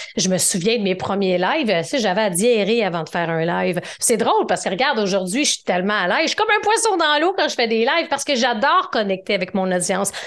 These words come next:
J'adore connecter avec les gens, avec les humains. J'adore ça. C'est, tout est un processus. Puis,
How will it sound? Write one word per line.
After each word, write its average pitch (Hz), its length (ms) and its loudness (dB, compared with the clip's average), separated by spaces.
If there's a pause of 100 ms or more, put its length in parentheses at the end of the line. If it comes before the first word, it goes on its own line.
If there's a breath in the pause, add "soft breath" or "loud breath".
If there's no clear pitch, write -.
(120 loud breath)
J'adore 311 640 2
connecter 262 460 0
avec 220 280 -2
les 220 160 2
gens, 208 180 2
avec 226 220 0
les 208 260 0
humains. 311 400 2 (420)
J'adore 190 440 0
ça. 185 220 -2 (880)
C'est, - 280 -2
tout 392 180 0
est 370 120 0
un 220 100 4
processus. 202 920 -2
Puis, 226 240 -2